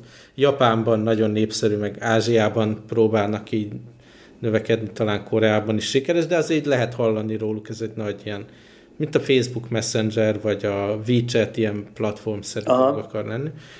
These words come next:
Speaker 1: És akkor ez a japán cég vett meg egy ilyen Webtoons nevű szolgáltatást, hogy most már le-,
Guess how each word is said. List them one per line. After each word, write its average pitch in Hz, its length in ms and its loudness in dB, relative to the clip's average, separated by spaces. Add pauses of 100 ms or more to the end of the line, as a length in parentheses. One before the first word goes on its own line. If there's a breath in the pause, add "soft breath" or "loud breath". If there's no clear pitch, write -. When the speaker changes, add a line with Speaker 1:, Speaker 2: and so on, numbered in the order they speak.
(320 loud breath)
Speaker 1:
És 143 160 0
akkor 147 240 2
ez 127 140 0
a 131 360 2 (320)
japán 120 440 0
cég 117 320 -2 (220)
vett 117 260 -2
meg 113 160 -2
egy 113 160 2
ilyen 113 240 0
Webtoons 123 640 2
nevű 113 240 2
szolgáltatást, 117 840 0
hogy 117 80 -4
most 104 180 -6
már 107 120 -2
le-, 120 220 0